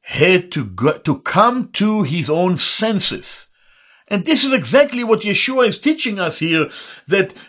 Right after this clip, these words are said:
we all need to come to a point in our life that we pause and consider. Is it worthwhile to stay away from God and ultimately to be, uh,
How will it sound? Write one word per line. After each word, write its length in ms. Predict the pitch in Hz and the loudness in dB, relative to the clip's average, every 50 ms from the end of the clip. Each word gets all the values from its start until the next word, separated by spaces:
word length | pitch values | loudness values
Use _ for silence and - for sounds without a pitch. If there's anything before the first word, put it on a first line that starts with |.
| _ - | _ -10
we 360 | 110 107 147 196 220 214 170 | -6 -4 0 2 2 2 2
all 360 | - - 226 277 330 339 320 | 2 4 6 6 6 6 2
need 320 | 311 285 285 285 277 277 - | -2 -4 -4 -4 -4 -2 -2
to 80 | 240 - | -4 -2
come 340 | - - 208 233 233 233 | 0 2 2 2 2 0
to 140 | - 220 190 | -2 0 0
a 60 | 175 | -2
point 600 | - - - - 180 208 220 220 220 208 165 - | -2 -2 -4 0 2 4 4 4 2 2 0 -2
in 100 | 175 170 | -4 0
our 180 | 170 165 165 156 | 2 4 4 4
life 460 | 151 160 180 190 190 185 180 175 147 | 4 4 2 2 2 2 0 -2 -2
that 200 | 143 151 143 - | -4 -6 -6 -6
we 560 | 139 165 175 170 160 156 151 151 143 135 - _ _ _ _ _ _ _ - | -6 -6 -4 -4 -4 -2 -2 -4 -4 -6 -8 _ _ _ _ _ _ _ -12
pause 680 | - - 156 190 180 160 135 113 98 90 90 - - - | -4 2 4 6 6 6 6 2 -2 -6 -8 -10 -8 -6
and 240 | 131 117 110 98 | -4 -4 -4 -4
consider. 720 | - - 117 104 92 - - - - 240 254 - - 65 - - _ _ _ _ _ _ _ _ _ _ _ _ _ _ _ _ _ - | -4 -2 -2 -2 -2 -4 -4 -4 -4 -6 -6 -8 -12 -14 -16 -20 _ _ _ _ _ _ _ _ _ _ _ _ _ _ _ _ _ -10
Is 140 | 95 92 101 | -6 -2 0
it 160 | 151 175 160 | 0 0 0
worthwhile 800 | 131 151 180 185 180 - - 151 156 165 170 175 190 190 226 - - _ _ _ _ _ _ _ _ _ _ _ _ - - - | 0 2 2 2 2 2 2 4 4 6 4 2 0 -2 -6 -8 -14 _ _ _ _ _ _ _ _ _ _ _ _ -16 -14 -6
to 120 | - 131 127 | -2 0 0
stay 200 | - - 165 170 | 2 4 6 6
away 380 | 170 165 151 147 170 180 180 | 6 6 4 4 4 4 2
from 240 | 180 - 180 151 123 | 2 2 0 -2 2
God 360 | 98 - 147 156 165 175 156 | 4 4 4 6 4 2 2
and 100 | 135 117 | 0 -2
ultimately 600 | 131 156 175 175 170 165 160 170 165 135 165 170 143 | -2 0 0 0 -2 -2 -2 -4 -4 -4 -6 -8 -6
to 140 | - 131 117 | -4 -4 -4
be, 420 | 98 135 165 170 165 156 156 - - - - - - - - - - - | -2 -2 -2 -2 -2 -4 -6 -8 -14 -20 -20 -20 -20 -20 -20 -12 -4 0
uh, 220 | 147 151 147 143 | 2 4 4 2